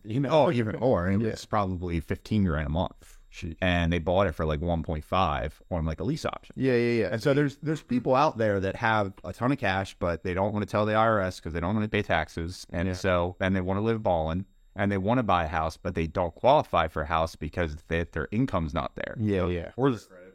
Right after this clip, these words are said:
Speaker 2: But their assets are.
Speaker 1: But their assets are. They have
Speaker 2: Yeah.
Speaker 1: cash. And so actually there is a tremendous amount of people that are in that position.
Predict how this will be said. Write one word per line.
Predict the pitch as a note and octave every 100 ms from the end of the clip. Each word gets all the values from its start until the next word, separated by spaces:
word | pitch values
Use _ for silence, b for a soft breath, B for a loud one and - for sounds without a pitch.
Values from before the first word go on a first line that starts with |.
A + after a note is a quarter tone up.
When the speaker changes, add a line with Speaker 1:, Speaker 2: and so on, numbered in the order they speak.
| G2
Speaker 2:
But | A#2
their | A2+
assets | B2 C#3+ B2 B2+ G#2 G2
are. | F2+ F2 - -
Speaker 1:
But | A#2 A#2
their | C3
assets | D#3 - F#2 F2
are. | D#2+
They | F2+
have | F#2+ A2 G2
Speaker 2:
Yeah. |
Speaker 1:
cash. | F#2+ E3 F2 -
And | F#2+
so | A2 G2 F#2+ -
actually | B2+ - A#2+ G2+ F#2+
there | F#2+ G#2 B2+
is | B2 G2+ F2 -
a | F#2
tremendous | - - E2 E2 E2+ A#2+ G2 D2 - E2+
amount | D#2+ D#2+
of | D2
people | E2 D2 C#2+
that | D2+
are | D2+
in | D2
that | C#2+
position. | D#2 D#2 D#2 -